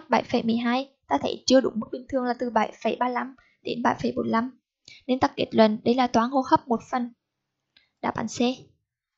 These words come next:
À, mình nghĩ là các bạn chắc là cũng đã quen rồi. Bây giờ mình, à, đi nhấn đến cái câu số mười ha. Nhìn vào P H bảy phẩy bốn tám,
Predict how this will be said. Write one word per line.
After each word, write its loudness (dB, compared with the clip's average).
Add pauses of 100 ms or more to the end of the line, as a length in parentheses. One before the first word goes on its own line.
(1600)
À, 4 (400)
mình -2
nghĩ 2
là 2 (220)
các -4
bạn 2
chắc -2
là 0
cũng 2
đã 2
quen 2
rồi. 2 (280)
Bây -4
giờ 2
mình, -2
à, 2 (200)
đi 2
nhấn -2
đến -4
cái -18
câu 2 (160)
số -2
mười 0
ha. -4 (1200)
Nhìn -2
vào 4
P -4
H 0 (320)
bảy -2
phẩy 0
bốn -2
tám, -4